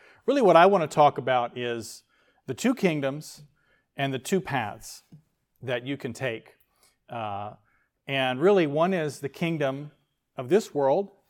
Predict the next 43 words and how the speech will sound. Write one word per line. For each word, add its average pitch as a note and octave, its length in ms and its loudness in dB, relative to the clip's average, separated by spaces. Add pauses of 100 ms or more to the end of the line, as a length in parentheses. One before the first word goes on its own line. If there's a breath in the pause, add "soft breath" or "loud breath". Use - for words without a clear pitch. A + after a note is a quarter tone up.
(440)
and C#3 140 -4
one F3+ 160 2
is F3 120 -2
the D3+ 100 -6
kingdom D#3+ 320 -2
of A2 120 -8
God. C#3+ 400 -4 (840)
And C3+ 180 -2
I C#3 100 -2
think G#3 320 -4
that D#3 300 6
sometimes F3+ 460 0
when D#3 60 -4
we C#3+ 80 -2
frame A3 440 4
those C3+ 320 2
things, A#2 540 -6 (600 soft breath)
uh, B2+ 400 0
we D3 100 -2
don't A3 260 0
quite G#3 280 4
frame F#3 400 0
them D#3+ 160 -6
correctly. - 560 -4 (720)
Uh, A#2+ 220 -12
and C#3 100 -6
I D3+ 80 -4
think G3+ 220 -6
that - 120 -10
that's D3 280 -2
really E3+ 240 0
when C3+ 120 -6
you C3 60 -8
think D3 220 -10
about B2+ 240 -4
Jesus C#3+ 560 -6 (480 soft breath)
was C3 120 -8
taken E3 340 2
to C#3+ 120 -4
a A#2+ 80 -4
very D3+ 300 2
high D3+ 220 2
mountain, D3 560 -2